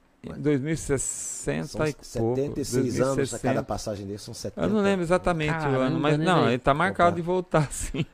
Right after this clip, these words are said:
Speaker 2: É, mas voltar, mas a
Speaker 1: Tá.
Speaker 2: gente não, não vai tá mais por aqui, né?
Speaker 1: Eu
Speaker 2: Vai
Speaker 1: acho que vai ser
Speaker 2: contar a história.
Speaker 1: difícil tá por, por aqui. Mas o, o Centro de Ciência acabou sendo, é, construído, né? O Manuel Antunes começou a construção do Centro de Ciência,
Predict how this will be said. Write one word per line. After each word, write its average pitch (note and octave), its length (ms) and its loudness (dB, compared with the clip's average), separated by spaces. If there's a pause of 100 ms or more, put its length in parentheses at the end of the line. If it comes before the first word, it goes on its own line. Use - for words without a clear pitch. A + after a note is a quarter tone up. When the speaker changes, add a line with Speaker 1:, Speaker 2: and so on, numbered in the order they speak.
(100)
Speaker 2:
É, F#2 80 -10
mas E2+ 240 -8
voltar, A2 280 -4
mas G#2+ 160 -8
a - 60 -4
Speaker 1:
Tá. B2 120 2
Speaker 2:
gente C3 160 -4
não, B2+ 240 -6
não D#3 100 -2
vai C3+ 180 0
tá C3+ 160 -2
mais B2+ 140 -2
por B2+ 200 -2
aqui, G#3 260 2
né? C#3+ 100 2
Speaker 1:
Eu - 20 2
Speaker 2:
Vai D#3+ 140 8
Speaker 1:
acho C#3+ 120 0
que F3+ 100 0
vai C4 240 -2
ser B3+ 100 2
Speaker 2:
contar D3 320 0
a - 20 6
história. - 220 0
Speaker 1:
difícil A2+ 280 -4 (180)
tá A2+ 320 -2 (200)
por, A#2 280 0
por B2 200 4
aqui. A#2 320 0 (560)
Mas D#3 240 6
o, F3 320 8
o E3+ 60 8
Centro F#3 320 2
de F3 80 0
Ciência F#3+ 720 2
acabou E3+ 400 2
sendo, D#3 580 0 (220)
é, C3 320 2
construído, D#3+ 640 -2
né? E3 140 -2
O C3 240 0
Manuel C3 300 0
Antunes B2+ 520 -2
começou B2+ 440 -2
a A#2+ 60 4
construção C#3 540 -4
do A#2+ 240 0
Centro A#2 400 -8
de A2+ 80 -14
Ciência, C#3+ 500 -8